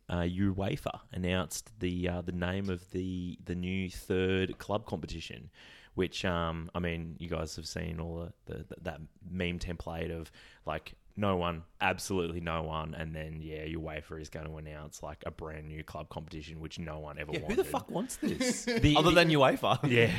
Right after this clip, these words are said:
Speaker 1: And, like, I think there's, there's sort of, like, a bit of a niche market out there for people that want the, the Cup Winners' Cup to return,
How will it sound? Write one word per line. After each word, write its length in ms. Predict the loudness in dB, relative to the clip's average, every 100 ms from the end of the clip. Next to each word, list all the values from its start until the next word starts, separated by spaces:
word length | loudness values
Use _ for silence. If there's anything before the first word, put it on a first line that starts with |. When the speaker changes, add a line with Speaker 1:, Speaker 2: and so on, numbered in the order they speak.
| 2 0 -10 0 6
Speaker 1:
And, 380 | 8 8 4 -2 -2
like, 300 | 4 6 6
I 60 | 4
think 240 | 4 2
there's, 280 | 4 6 4
there's 240 | 2 2 2
sort 200 | 2 0
of, 100 | 2
like, 220 | 2 2
a 40 |
bit 140 | 2 2
of 80 |
a 60 | 2
niche 320 | 2 0 0
market 340 | 0 -2 0 -2
out 220 | 0 -2
there 100 | -2
for 120 | -4
people 260 | -2 0 0
that 80 |
want 280 | 0 -2 -2
the, 220 | -2 -2 -2
the 80 |
Cup 220 | -4 -6 -4
Winners' 240 | -6 -6
Cup 240 | -8 -8
to 120 | -4 -2
return, 500 | 0 0 -2 -4